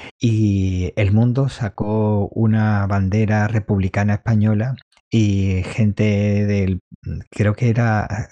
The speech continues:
no recuerdo si aparecía una o dos personas o solamente la bandera, y ponía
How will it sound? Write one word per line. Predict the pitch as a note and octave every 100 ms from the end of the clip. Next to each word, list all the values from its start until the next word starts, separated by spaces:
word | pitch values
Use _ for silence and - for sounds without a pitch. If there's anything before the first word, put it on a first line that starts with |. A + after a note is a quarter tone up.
| - -
no | A#2+ C3+
recuerdo | D3+ C#3+ C#3 C3
si | C3+
aparecía | A#2+ A2+ B2+ A#2+ A2+ A2
una | A#2 G#2+
o | G#2
dos | G#2
personas | G#2 - C3+ E3+ D#3+
o | A2+
solamente | - A2 G#2+
la | G#2
bandera, | F#2+ F2+ A#2 - - - -
y | B2
ponía | A2+ G#2+ G#2 G2 F#2+ F#2